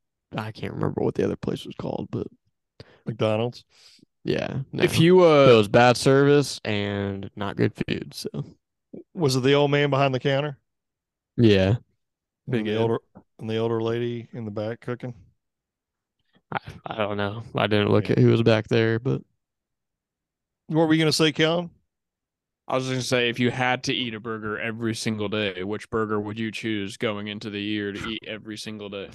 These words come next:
Speaker 1: Five Guys.
Speaker 2: Yeah, Five Guys is pretty hard to beat. I do love me some Johnny's. I love some Big Mike's hamburgers. But Johnny's is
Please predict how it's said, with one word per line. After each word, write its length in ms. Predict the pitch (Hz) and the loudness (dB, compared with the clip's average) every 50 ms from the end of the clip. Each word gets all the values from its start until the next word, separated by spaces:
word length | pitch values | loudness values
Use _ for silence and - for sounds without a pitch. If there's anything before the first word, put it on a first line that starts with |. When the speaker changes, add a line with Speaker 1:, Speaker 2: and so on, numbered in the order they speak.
| - _ | -20 _
Speaker 1:
Five 400 | _ 123 110 101 98 95 - - | _ 4 6 6 4 2 -2 -6
Guys. 560 | - - - - - - - - - - - - _ _ _ _ _ _ _ _ _ _ _ _ _ _ _ _ _ _ _ _ _ _ _ _ _ _ _ _ _ _ _ _ _ _ _ _ _ _ _ | -10 -10 -8 -8 -8 -8 -8 -10 -10 -12 -14 -16 _ _ _ _ _ _ _ _ _ _ _ _ _ _ _ _ _ _ _ _ _ _ _ _ _ _ _ _ _ _ _ _ _ _ _ _ _ _ _
Speaker 2:
Yeah, 200 | - 143 95 90 | -12 -12 -10 -12
Five 300 | 90 _ 117 117 120 117 | -12 _ -8 -8 -8 -6
Guys 220 | 110 98 95 95 90 | -6 -6 -6 -8 -8
is 80 | 92 - | -12 -12
pretty 220 | - 104 95 90 | -10 -8 -8 -8
hard 180 | 82 104 98 92 | -8 -8 -10 -12
to 40 | 85 | -10
beat. 520 | 85 92 92 92 85 78 80 - - - _ _ _ _ _ _ _ _ _ | -8 -6 -6 -6 -8 -10 -12 -18 -20 -20 _ _ _ _ _ _ _ _ _
I 160 | 120 123 135 | 0 0 0
do 240 | 131 127 135 135 131 | 0 2 2 4 6
love 220 | 131 131 127 123 131 | 6 4 4 2 0
me 80 | 131 | -2
some 200 | 120 - - 117 | -2 -2 -6 -10
Johnny's. 520 | 107 117 117 117 117 117 117 120 120 113 107 | -4 -2 0 0 0 -2 -2 -2 -4 -4 -6
I 80 | 104 | -6
love 260 | 104 110 113 113 110 - | -6 -6 -6 -6 -6 -10
some 200 | - 117 117 - _ 127 | -12 -14 -14 -14 _ -6
Big 180 | 127 123 117 | -4 -4 -2
Mike's 340 | 117 117 117 117 113 - - | -2 0 0 -2 -4 -4 -4
hamburgers. 800 | 123 117 120 120 120 120 117 117 120 120 117 113 - - - _ _ _ _ _ _ _ _ _ _ _ _ _ _ _ _ _ _ _ _ _ _ _ _ _ _ _ _ _ _ _ _ _ _ _ _ _ _ _ | -2 -2 0 0 -2 -2 -2 -4 -4 -4 -4 -6 -8 -12 -18 _ _ _ _ _ _ _ _ _ _ _ _ _ _ _ _ _ _ _ _ _ _ _ _ _ _ _ _ _ _ _ _ _ _ _ _ _ _ _
But 280 | - 117 98 98 101 107 | -10 -10 -8 -8 -10 -14
Johnny's 640 | 110 117 120 110 113 120 113 113 110 104 95 - - | -10 -4 -2 0 0 0 0 0 -2 -2 -4 -6 -10
is 160 | 98 90 - | -12 -12 -14